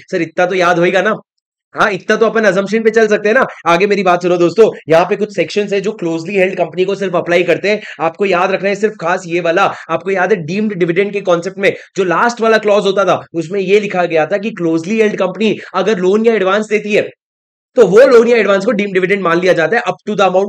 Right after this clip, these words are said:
कुछ, कुछ, कुछ, कुछ वहां पे था, वो हम बाद में देखेंगे। पर सर आप मेरी बात सुनो, वन वन फ़ाइव बीएए और बीबीएबी क्या कहते हैं, मेरी बात एकदम ध्यान से सुनना। सर बिल्कुल आसान सेक्शन है, एग्जाम के point of view से इंपॉर्टेंट है,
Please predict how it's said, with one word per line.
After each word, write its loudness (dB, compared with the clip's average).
कुछ, -10
कुछ, -14
कुछ, -10
कुछ -12
वहां 0
पे -2
था, 0
वो 2
हम 0
बाद 0
में -2
देखेंगे। -4
पर 4
सर 0
आप -2
मेरी -4
बात 0
सुनो, -2
वन 0
वन 0
फ़ाइव 0
बीएए -2
और -2
बीबीएबी -4
क्या -2
कहते -2
हैं, -2
मेरी -2
बात -2
एकदम -2
ध्यान -4
से -12
सुनना। -2
सर 2
बिल्कुल -2
आसान -2
सेक्शन -6
है, -2
एग्जाम -2
के -6
point 0
of -2
view -6
से -4
इंपॉर्टेंट -2
है, 2